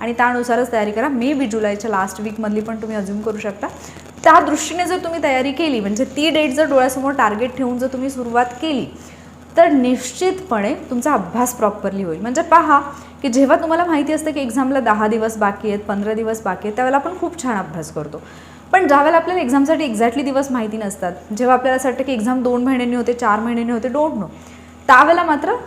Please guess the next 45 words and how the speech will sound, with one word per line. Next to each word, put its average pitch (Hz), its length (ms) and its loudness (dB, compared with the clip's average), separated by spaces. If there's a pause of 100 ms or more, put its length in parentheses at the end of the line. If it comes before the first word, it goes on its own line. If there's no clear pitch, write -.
(120)
आपण 302 220 2
व्यवस्थित 226 480 -2
अभ्यास 190 380 -2
करत 190 240 -4
नाही, 233 120 -4
प्रॉपरली 240 640 0
अभ्यास 185 380 -4
करत 170 240 -6
नाही. 196 120 -12
आणि 214 120 -4
म्हणूनच 240 580 0 (460)
या 226 100 2
चॅलेंजमध्ये 302 720 2
तुम्हाला 311 200 0
हाच 226 340 -2
फायदा 254 240 0
राहील 269 140 0
की 269 100 -6
तुम्ही 294 200 -4
एक - 240 -8
टार्गेट 247 560 2
ठेवू 311 180 2
शकता, 294 320 2
स्वतःला 262 340 2
एक 247 160 -2
डेडलाईन 233 440 2
देऊ 285 180 -2
शकता 269 320 -4 (480)
की 320 200 2
या 269 220 8
दिवसापर्यंत, 185 800 0
या 202 300 0
डेडलाईनपर्यंत 185 880 -4
मला 214 280 -2
माझं 214 200 -4
काम 247 240 -6
कम्प्लीट 233 460 -6
करायचंच 311 680 0
आहे. 180 240 -4
आणि 196 160 -6
ज्यावेळेला 208 360 -2
मग 262 60 -6
तुम्ही 262 160 -2
ते 269 80 0
कम्प्लीट 262 360 -6